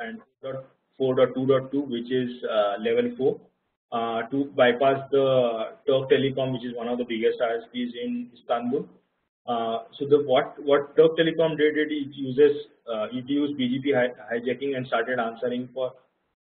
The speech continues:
Google D N S and level four. Now, ripe Atlas has probes inside Turkey, and ripe Atlas has probes outside Turkey.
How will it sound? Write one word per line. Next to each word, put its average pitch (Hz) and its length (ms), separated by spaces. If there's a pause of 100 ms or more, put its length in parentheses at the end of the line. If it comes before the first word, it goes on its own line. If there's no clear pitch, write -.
(340)
Google 139 280
D 139 140
N 135 100
S 131 140
and 127 140
level 117 280
four. 117 100 (120)
Now, 123 340 (380)
ripe 156 240
Atlas 175 400
has 160 120 (120)
probes 143 320
inside 143 400
Turkey, 156 380 (240)
and 123 120
ripe 123 300
Atlas 139 320 (100)
has 131 200
probes 135 200 (160)
outside 127 360
Turkey. - 320